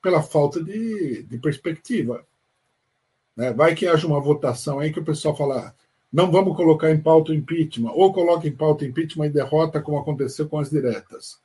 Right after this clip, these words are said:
Acabou o movimento. E eu tenho assinalado o seguinte, né? Para as pessoas que acham que o impeachment é a única possibilidade, eu falei: nós somos latino-americanos.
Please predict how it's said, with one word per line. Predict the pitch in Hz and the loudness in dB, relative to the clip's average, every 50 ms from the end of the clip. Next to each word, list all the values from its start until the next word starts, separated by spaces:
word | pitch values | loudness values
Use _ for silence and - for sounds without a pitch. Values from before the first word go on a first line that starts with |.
| _ _ _ _ | _ _ _ _
Acabou | - 143 110 117 123 120 | -8 -6 -4 -2 -2 -2
o | |
movimento. | 120 143 147 - 220 190 180 123 101 - - - _ _ _ _ _ _ _ _ _ _ _ _ _ _ _ _ _ _ _ _ _ _ _ _ _ _ _ _ - | -4 -6 -6 -6 -6 -8 -8 -10 -12 -14 -20 -20 _ _ _ _ _ _ _ _ _ _ _ _ _ _ _ _ _ _ _ _ _ _ _ _ _ _ _ _ -2
E | 226 185 | 4 6
eu | 208 220 214 | 6 6 6
tenho | 220 208 202 208 | 4 0 2 2
assinalado | 190 - - 214 208 202 190 196 196 196 220 | 0 -2 -2 -2 0 0 2 0 0 -2 -4
o | |
seguinte, | 208 - - 247 247 190 180 175 165 156 156 - 110 | -6 -6 -8 -8 -6 -6 -4 -4 -4 -6 -6 -6 -6
né? | 117 135 151 175 160 156 _ _ | -6 -6 -6 -8 -10 -14 _ _
Para | _ 151 147 | _ -2 -2
as | 151 | -2
pessoas | - - 151 147 - - 175 156 156 | 0 -2 -2 -2 0 -2 -2 -2 -4
que | - - 165 | -2 0 2
acham | 156 151 151 - 156 - | 4 4 2 0 -6 -6
que | - - | -6 -6
o | 131 | -6
impeachment | 131 123 120 - 135 123 - - 131 127 127 123 | -6 -8 -8 -8 -10 -10 -8 -10 -8 -8 -6 -4
é | |
a | 120 | -4
única | 143 156 151 131 - - 117 | -2 -2 -2 -4 -4 -8 -10
possibilidade, | - - 120 110 - - 117 117 107 107 107 110 147 175 190 185 156 120 | -10 -10 -12 -12 -12 -10 -8 -6 -4 -4 -2 -2 -2 -2 -2 -4 -4 -6
eu | 135 147 | -6 -6
falei: | - 190 170 156 143 | -4 -4 -4 -2 -2
nós | 156 180 208 214 - | -2 -4 -4 -4 -4
somos | - 233 226 302 240 220 | -6 -6 -4 -4 -6 -6
latino-americanos. | 285 262 233 226 - 247 320 311 311 320 311 294 - - - 156 160 160 151 - - - - - - | -4 -6 -6 -4 -4 -4 -4 -2 -4 -4 -4 -6 -6 -2 -2 -2 0 -2 -6 -8 -10 -14 -20 -20 -20